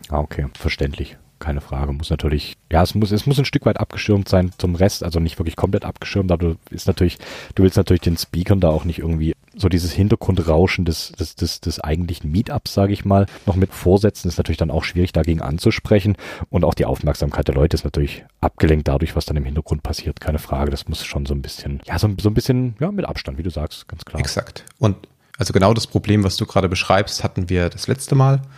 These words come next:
Speaker 2: Deswegen haben wir dieses Mal auch, wir haben doppelt so viel Platz wie letztes Mal. Und deswegen können wir uns das wieder erlauben, das jetzt nochmal zu probieren. Äh, dass das aber alles so kommt, das ist jetzt auch erst seit, äh, Mitte Dezember klar. Und deswegen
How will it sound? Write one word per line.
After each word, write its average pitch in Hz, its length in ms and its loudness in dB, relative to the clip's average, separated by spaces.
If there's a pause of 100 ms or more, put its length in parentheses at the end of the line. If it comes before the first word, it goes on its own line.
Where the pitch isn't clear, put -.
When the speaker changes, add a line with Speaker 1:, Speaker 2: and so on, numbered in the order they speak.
(300)
Speaker 2:
Deswegen 101 320 2
haben 95 140 2
wir 92 80 4
dieses 120 400 0
Mal 104 200 2
auch, - 280 -2 (200)
wir 92 200 0
haben 95 100 4
doppelt 151 240 2
so - 80 -6
viel - 140 -2
Platz - 320 -2
wie - 20 -2
letztes - 380 -4
Mal. 104 220 -6 (380)
Und 92 180 0
deswegen 98 360 2
können 101 240 2
wir 95 80 2
uns 95 140 0
das - 200 -4
wieder 92 280 0 (200)
erlauben, 92 520 4
das 85 160 0
jetzt 87 160 -6
nochmal 90 280 -2
zu - 120 -6
probieren. 76 480 -6 (560)
Äh, 78 160 0
dass 104 180 2
das 113 140 2
aber 90 180 2
alles 90 200 2
so - 80 -6
kommt, 107 460 0
das - 300 -2 (560)
ist - 140 2
jetzt - 180 2
auch 95 160 -2
erst - 320 0
seit, 87 480 0 (100)
äh, 87 200 0
Mitte 101 260 2
Dezember 90 400 0
klar. 120 380 2 (280)
Und 92 600 2
deswegen 95 560 2